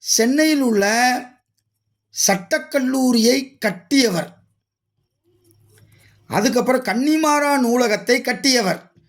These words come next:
அதுக்கப்புறம் பாரி முனையில் உள்ள, அதாவது பாரிஸில் உள்ள உயர் நீதிமன்ற,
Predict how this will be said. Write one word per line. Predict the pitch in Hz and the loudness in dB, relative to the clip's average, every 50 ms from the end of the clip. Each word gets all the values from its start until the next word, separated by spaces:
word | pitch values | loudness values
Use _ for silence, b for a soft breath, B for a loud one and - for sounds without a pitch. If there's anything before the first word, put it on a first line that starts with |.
| _ _ _ _ _ _ - | _ _ _ _ _ _ -6
அதுக்கப்புறம் | - 170 220 254 247 262 233 - - 247 247 247 254 254 254 262 262 - - _ | -4 -2 -2 0 0 -2 -2 -2 -2 0 0 2 2 0 0 -2 -6 -10 -12 _
பாரி | - 170 180 214 240 262 277 294 294 302 302 320 320 - - | -2 0 2 2 2 2 2 2 2 2 2 0 0 -4 -6
முனையில் | 240 214 233 240 254 262 262 262 254 | -4 -2 0 0 0 0 0 0 -2
உள்ள, | 240 233 214 214 196 - - | -2 0 0 0 -2 -2 -4
அதாவது | - 156 202 220 233 233 - | -4 -2 -2 0 0 -2 -2
பாரிஸில் | 185 226 240 269 277 269 240 214 226 233 226 | -2 -2 0 0 0 -2 -2 -2 -2 -2 -2
உள்ள | 208 196 196 190 190 208 220 233 240 240 247 - - _ b b b b b b b b - | -2 -2 -2 -2 -2 0 0 -2 -2 -4 -6 -10 -14 _ b b b b b b b b -4
உயர் | - 185 226 240 285 294 302 302 294 | 0 2 2 2 2 2 2 0 0
நீதிமன்ற, | 285 277 277 269 269 269 254 262 269 269 254 247 240 233 233 220 202 208 | 2 2 2 2 2 2 0 0 0 2 2 0 0 0 0 -2 0 0